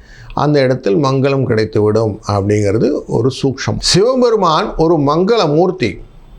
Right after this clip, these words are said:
அவர் எங்கும் நிறைந்திருக்கிறார் அப்படின்றத உலகுக்கு காட்ட வேண்டும். ஜோதிட அடிப்படையிலே மேஷத்தின் ராசி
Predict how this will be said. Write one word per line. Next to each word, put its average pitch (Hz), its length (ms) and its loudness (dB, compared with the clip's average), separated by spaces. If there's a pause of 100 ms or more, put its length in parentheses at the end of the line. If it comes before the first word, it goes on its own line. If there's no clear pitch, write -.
(760)
அவர் 208 340 0 (120)
எங்கும் 202 600 2
நிறைந்திருக்கிறார் 175 1120 0 (640)
அப்படின்றத 127 720 0 (760)
உலகுக்கு 160 540 0
காட்ட 131 400 -2
வேண்டும். 92 360 -6 (1900)
ஜோதிட 269 400 2 (120)
அடிப்படையிலே 170 680 0 (1600)
மேஷத்தின் 247 960 0
ராசி 151 560 0